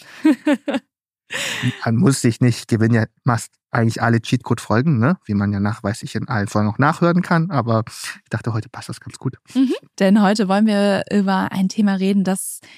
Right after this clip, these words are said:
Speaker 1: äh, sehr sich so um Alltagshacks dreht. Mm, wir haben nämlich immer wieder auch, ja, Gespräche mit Menschen, die sagen, „Okay, ich möchte gern mehr machen, ich möchte gern was für meine Longevity, Gesundheit tun,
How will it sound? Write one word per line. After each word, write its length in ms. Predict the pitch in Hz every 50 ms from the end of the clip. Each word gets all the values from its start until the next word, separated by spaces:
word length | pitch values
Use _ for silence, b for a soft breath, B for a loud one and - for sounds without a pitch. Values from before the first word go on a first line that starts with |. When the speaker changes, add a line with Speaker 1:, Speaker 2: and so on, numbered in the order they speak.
| B B B B B _
Speaker 1:
äh, 280 | - 190 185 98 - -
sehr 260 | 180 185 180 180 180
sich 160 | - 190 -
so 100 | - 185
um 80 | 175 -
Alltagshacks 880 | - 180 233 294 - - - 165 - - - - - - - - - -
dreht. 500 | - - - 143 147 143 151 - - - _ b b b b b b b
Mm, 640 | - 180 175 170 170 170 175 180 180 175 - 101 - - -
wir 200 | - 190 175 175
haben 100 | 180 190
nämlich 220 | 202 202 208 -
immer 240 | - 220 226 220 214
wieder 260 | 214 202 202 196 104
auch, 220 | - 190 196 - - B B B B B B B B B B _ -
ja, 300 | 196 165 160 160 156 - _ _ _ _ -
Gespräche 580 | 196 196 - - - 247 226 220 226 - 233
mit 180 | 214 202 - -
Menschen, 360 | 202 196 202 208 208 - 214
die 120 | 202 196 175
sagen, 400 | 190 175 175 180 190 190 185 170
„Okay, 260 | 185 - - 226 202
ich 100 | - -
möchte 460 | 208 214 208 226 233 226 - - 214
gern 240 | 196 208 208 202 208
mehr 140 | 202 196 196
machen, 340 | 190 190 196 - - 196
ich 140 | 185 185 -
möchte 260 | 202 196 208 - -
gern 160 | 190 190 190 185
was 160 | 185 - -
für 60 | 214
meine 160 | 202 196 202
Longevity, 560 | 208 214 208 190 185 185 190 196 185 - 196
Gesundheit 540 | 185 196 185 185 190 202 208 - 214 196 -
tun, 260 | - - 247 240 240